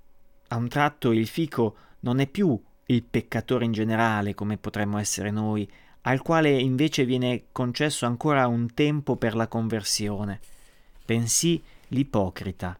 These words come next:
anzi gli ipocriti. È importante che Gesù si rivolga al capo della sinagoga al plurale. Rappresenta molti altri, quelli di cui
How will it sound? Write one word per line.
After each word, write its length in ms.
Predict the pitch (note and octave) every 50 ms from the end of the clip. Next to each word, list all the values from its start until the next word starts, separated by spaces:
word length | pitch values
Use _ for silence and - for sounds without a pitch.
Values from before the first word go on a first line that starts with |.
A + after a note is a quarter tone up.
| - -
anzi 560 | - A#2+ A2+ G#2+ G#2 F#2+ - - G2+ F#2+ F2+ -
gli 320 | - - A#2 B2+ D3+ D#3+ D3+
ipocriti. 760 | C#3 - - G2+ F2+ F2 - - - F#2+ - - - F#2 F#2 _ - - - _ _ _ _ _ _ _ _ _ _ _ _ _ _ _ _ - _ _ - - -
È 80 | -
importante 600 | C#3 C#3 C#3 C#3 - D3+ D3 - E3+ E3 - D3+
che 120 | B2+ A#2+ A#2+
Gesù 200 | A2 C3+ C#3+ D#3
si 160 | C#3 - C#3
rivolga 380 | B2+ B2 B2 C#3+ C#3 B2 A#2+ A#2+
al 120 | A#2+ A#2
capo 260 | - D3 D3 - C3+
della 200 | A#2 A#2 A2+ A2+
sinagoga 500 | G#2+ - B2+ B2 A#2+ A#2+ C#3+ D3 C3 B2
al 160 | A2+ A2+ A2
plurale. 720 | - - B2+ B2 A2+ G#2+ G2+ F#2+ F#2 F#2 F#2 F#2 F#2+ F#2+ - - _ _ _ _ _ _ _ _ _ _ _ _
Rappresenta 800 | - B2 A#2+ A#2 - - B2 B2 A2 B2 A#2+ A2+ A2+ G#2+ - A2 G#2
molti 600 | A2 A2+ A#2+ B2 C#3+ D3 C#3+ C3+ C3+ - C3 A#2
altri, 500 | A2+ G#2 G2 G2 G2 F#2+ F#2 - A2 G#2+
quelli 260 | F#2+ - B2+ A#2+ A#2
di 140 | A2+ G#2+ G#2+
cui 360 | - - B2 A#2+ A#2+ A2+ G#2